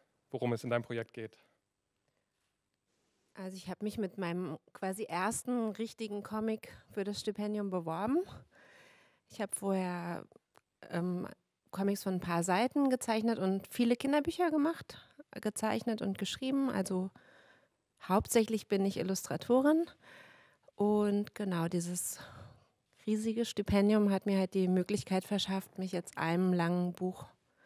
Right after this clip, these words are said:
Speaker 2: über ein Jahr zu widmen. Und es wird bestimmt auch noch ein zweites Jahr dauern, bis es fertig ist.
Speaker 1: Genau, und da gucken wir auch gleich mal etwas genauer rein. Ähm, Philipp Deines, du hast eines der Förderstipendien bekommen, mit achttausend Euro dotiert.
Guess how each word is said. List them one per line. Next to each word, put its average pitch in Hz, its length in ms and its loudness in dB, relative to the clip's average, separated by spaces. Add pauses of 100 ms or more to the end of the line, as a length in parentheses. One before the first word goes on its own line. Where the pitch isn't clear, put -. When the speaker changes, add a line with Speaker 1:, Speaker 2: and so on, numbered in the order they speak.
(480)
Speaker 2:
über 190 200 6
ein 214 200 10
Jahr 226 140 10
zu 226 160 2
widmen. 294 300 10
Und 240 100 8
es 214 180 2
wird 202 160 4
bestimmt 220 340 2
auch 185 100 2
noch 190 180 0
ein 196 100 -2
zweites - 460 0
Jahr 175 180 4
dauern, 165 380 4
bis 165 160 -2
es - 140 -4
fertig - 360 -8
ist. - 220 -10 (640)
Speaker 1:
Genau, 117 220 0
und 101 80 0
da 107 80 0
gucken 165 240 -2
wir 143 80 8
auch 135 260 0
gleich 156 300 2
mal 151 120 4
etwas 135 400 -4
genauer 160 400 -2
rein. 208 300 4 (540)
Ähm, 143 420 8 (480)
Philipp 156 260 2
Deines, 165 340 4
du 165 180 2
hast - 260 -2
eines 156 180 6
der 139 120 4
Förderstipendien 185 720 2
bekommen, 180 400 -2
mit 147 180 -4
achttausend 156 480 -2
Euro 160 300 4
dotiert. 175 560 0